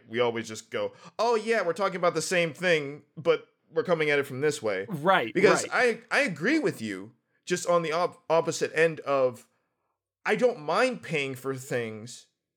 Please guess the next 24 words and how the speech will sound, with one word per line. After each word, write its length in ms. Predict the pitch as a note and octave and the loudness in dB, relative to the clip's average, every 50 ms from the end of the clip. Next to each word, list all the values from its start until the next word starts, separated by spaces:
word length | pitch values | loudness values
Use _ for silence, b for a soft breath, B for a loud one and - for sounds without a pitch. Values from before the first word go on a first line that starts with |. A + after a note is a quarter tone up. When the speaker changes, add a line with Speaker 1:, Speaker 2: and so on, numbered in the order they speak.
| _ _ - | _ _ -8
Speaker 1:
in 280 | - C#3+ D3 C#3+ C#3 C3+ | -4 -4 -4 -2 -4 -6
games 300 | B2+ C#3 C#3 C#3 C3+ B2+ | -2 -2 0 0 0 0
like 180 | C#3 B2 A#2+ A#2 | 0 0 0 2
that, 280 | B2 A#2 B2 A#2+ D3 | 2 2 2 0 0
Speaker 2:
Yeah. 60 | D#3 D3+ | -2 0
Speaker 1:
but 60 | - | 0
that 160 | E3 E3 D#3+ | 0 0 0
doesn't 240 | E3 F3 E3+ F#3 E3+ | 0 -2 -2 -2 -4
take 240 | D3+ - F3 E3+ E3 | -2 0 0 0 0
away 240 | E3 C#3+ D3+ D#3 D3+ | -2 2 2 2 2
from 180 | D3 - D3 | 2 -4 -4
my 240 | C#3+ C3+ C3+ C3+ C#3+ | -2 0 2 2 2
enjoyment 680 | C3 C3 C3+ C3+ B2 B2 C#3 C#3+ C#3+ C#3+ C3+ B2+ A#2+ - | 0 -2 -6 -6 -2 2 2 4 4 4 2 -2 -2 -2
of 220 | - A#2+ A#2 A2 G2 | -2 -4 -4 -4 -6
the 120 | A#2 - | -8 -6
art. 380 | G#2+ B2 C3 F#2 C#2+ - _ _ _ _ _ b b b b b b b b b b b | -2 -2 -2 -2 -6 -10 _ _ _ _ _ b b b b b b b b b b b
Because 400 | - D3 F#3+ F3 D#3+ D#3 D3 C3 | -6 0 4 4 4 4 2 0
Speaker 2:
Yeah. 120 | D3 C#3 A2+ | -4 -2 0
Speaker 1:
I 80 | E3 G#3 | 2 2
was 220 | B3 A#3+ A3 A3+ | 2 2 0 0
thinking 600 | - - A#3+ C4+ C4 - D#3 C3+ C3 C#3 D3+ D#3+ _ _ _ _ _ _ _ _ - | 0 0 0 0 0 -2 -4 -4 -4 -6 -12 -16 _ _ _ _ _ _ _ _ -8
in 140 | F3 F3 | -6 -6
terms 300 | D#3+ F3 - F3 E3+ D3 | -2 -2 -2 -2 -2 0
of 260 | D3+ D#3 D3 C3 B2+ | 0 0 0 0 -4